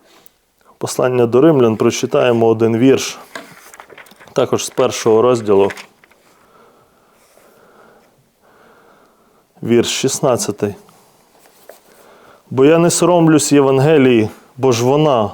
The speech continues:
сила Божа, на спасіння кожному, хто вірує, перше ж юдеєві, а потім Гелленові». В посланні до римлян слово про хрест,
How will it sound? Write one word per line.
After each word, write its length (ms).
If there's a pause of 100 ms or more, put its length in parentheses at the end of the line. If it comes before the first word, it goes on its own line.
сила 480
Божа, 440 (1000)
на 140
спасіння 720
кожному, 840
хто 300
вірує, 460 (1120)
перше 300
ж 180
юдеєві, 520 (500)
а 80
потім 500 (440)
Гелленові». 640 (1300)
В 40
посланні 480
до 160
римлян 480 (140)
слово 540
про 220
хрест, 600